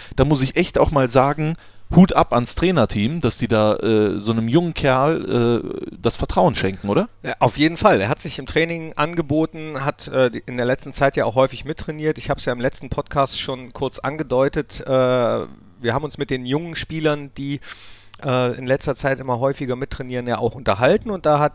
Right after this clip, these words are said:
Speaker 2: Florian Mayer auch gesagt, ja, er wird weiter im Training alles geben, damit dann endlich, äh, das Häkchen hinter den ersten Bundesliga-Einsatz kommt.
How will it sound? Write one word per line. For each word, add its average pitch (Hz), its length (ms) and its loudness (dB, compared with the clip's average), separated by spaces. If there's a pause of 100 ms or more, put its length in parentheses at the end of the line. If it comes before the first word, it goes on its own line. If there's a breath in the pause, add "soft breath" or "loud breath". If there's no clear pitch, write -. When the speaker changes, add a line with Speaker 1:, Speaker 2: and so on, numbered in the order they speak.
Speaker 2:
Florian 147 480 -4
Mayer 131 340 0
auch 131 220 0
gesagt, 127 320 -4
ja, 147 160 2
er 101 120 2
wird 107 180 2
weiter 127 240 4
im 120 80 -10
Training 143 340 -2
alles 151 320 0
geben, 170 380 0
damit 139 400 -2
dann 131 200 0
endlich, 160 720 -4
äh, 143 160 4
das - 220 6
Häkchen 156 400 6
hinter 131 260 2
den 131 160 4
ersten 139 380 -4
Bundesliga-Einsatz 123 1080 2
kommt. 170 360 4